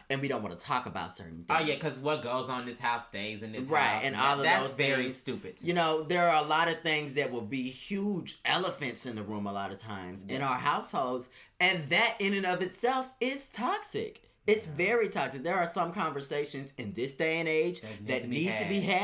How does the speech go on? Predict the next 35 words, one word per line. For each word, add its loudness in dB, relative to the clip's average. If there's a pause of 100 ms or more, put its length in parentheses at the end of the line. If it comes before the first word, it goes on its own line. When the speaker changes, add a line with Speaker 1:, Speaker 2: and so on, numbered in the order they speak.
(200)
Speaker 1:
had. -18
Speaker 2:
Need -4
to -10
be -10
had. -6
Speaker 1:
And 4
your 4
reluctance 0
or 0
unwillingness 2 (100)
to -8
do -2
that 2 (180)
breeds 0
so -2
much 0
toxicity. -6 (120)
Speaker 2:
Yeah. -8
Speaker 1:
And 0
you -2
have 0
to -6
find -2
ways -2
just -4
as 0
a -4
person -4
to -4
deal -2
with -6
that. -6
And -4
it's -12
hard -2